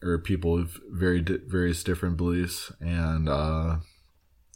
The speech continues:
various different experiences, and, uh, just, uh, you know, just, uh,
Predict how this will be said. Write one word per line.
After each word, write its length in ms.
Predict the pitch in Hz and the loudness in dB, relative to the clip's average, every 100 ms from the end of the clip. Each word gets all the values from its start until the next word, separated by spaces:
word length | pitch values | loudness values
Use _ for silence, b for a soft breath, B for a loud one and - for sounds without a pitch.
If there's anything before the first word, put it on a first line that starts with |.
| _ - | _ 0
various 320 | 95 90 82 | 6 6 6
different 420 | - 85 90 80 | 4 4 4 4
experiences, 1120 | 80 - 95 92 98 95 - 107 104 104 - - B B B B - | 2 0 2 4 4 2 2 2 2 0 -8 -14 B B B B -6
and, 560 | 95 95 92 90 90 | 0 2 2 2 2
uh, 200 | 90 87 | 0 0
just, 440 | 85 98 90 - - | 0 2 2 0 -2
uh, 500 | 80 90 87 87 85 85 b _ - - b b b b b b b b _ _ - | 0 0 -2 -2 -2 -6 b _ -20 -20 b b b b b b b b _ _ -20
you 180 | - 101 | -4 2
know, 240 | 98 95 90 | 4 4 4
just, 400 | 98 95 - - | 2 2 0 0
uh, 220 | 58 | 0